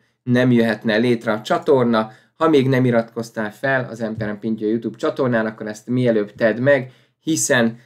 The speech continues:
rengeteg-rengeteg mesterséges intelligenciával kapcsolatos videó érkezik folyamatosan, illetve már rengeteget találni. Ne felejtsétek el, hogy ha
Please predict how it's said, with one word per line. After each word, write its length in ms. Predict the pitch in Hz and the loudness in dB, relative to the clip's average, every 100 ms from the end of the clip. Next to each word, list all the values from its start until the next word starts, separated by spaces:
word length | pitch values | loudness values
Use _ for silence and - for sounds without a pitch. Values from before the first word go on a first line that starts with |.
| _ _ | _ _
rengeteg-rengeteg 1400 | 127 131 143 143 120 113 113 117 120 120 110 110 120 120 | -2 4 4 4 2 0 0 0 0 0 0 2 2 2
mesterséges 680 | 120 117 123 104 - 104 - | 0 -2 -4 -12 -12 -12 -6
intelligenciával 720 | 117 110 107 107 107 107 98 | -4 -4 -4 -6 -10 -10 -10
kapcsolatos 580 | - 113 - 98 101 - | -10 -12 -12 -14 -16 -10
videó 500 | 113 117 113 104 98 | -4 0 0 0 -2
érkezik 520 | 120 127 127 104 104 | -2 -4 -4 -6 -8
folyamatosan, 680 | - 202 143 120 113 101 101 | -2 0 0 -2 -8 -10 -12
illetve 400 | - 135 120 113 | -6 -4 -2 -4
már 180 | 113 101 | -6 -4
rengeteget 680 | 117 127 113 107 101 104 101 _ | -4 -2 0 -2 -6 -10 -14 _
találni. 520 | 120 113 104 95 92 - _ _ - | 0 2 2 -2 -6 -14 _ _ -4
Ne 200 | 135 180 | 0 4
felejtsétek 680 | 180 156 131 135 117 117 | 4 4 4 0 -2 -2
el, 200 | 139 156 | 0 0
hogy 280 | 135 127 120 | -2 -6 -10
ha 360 | - 110 110 | -4 0 0